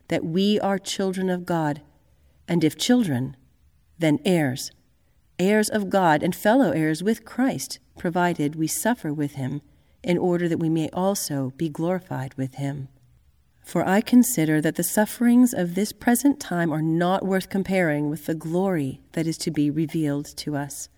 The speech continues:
Romans eight fifteen through eighteen. "Who shall separate us from the love of Christ?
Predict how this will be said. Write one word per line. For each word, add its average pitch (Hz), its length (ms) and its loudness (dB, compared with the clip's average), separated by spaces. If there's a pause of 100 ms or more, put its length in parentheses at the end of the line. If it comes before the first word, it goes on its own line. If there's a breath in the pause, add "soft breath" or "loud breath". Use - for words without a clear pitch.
(680)
Romans 165 420 0
eight 147 280 -4 (540)
fifteen 156 580 -2
through 160 220 -4
eighteen. 156 600 -4 (2500)
"Who 302 220 8
shall - 180 0
separate 165 560 0
us 147 260 0
from 170 220 -2
the 175 100 0
love 190 320 0
of - 140 -8
Christ? 196 560 -4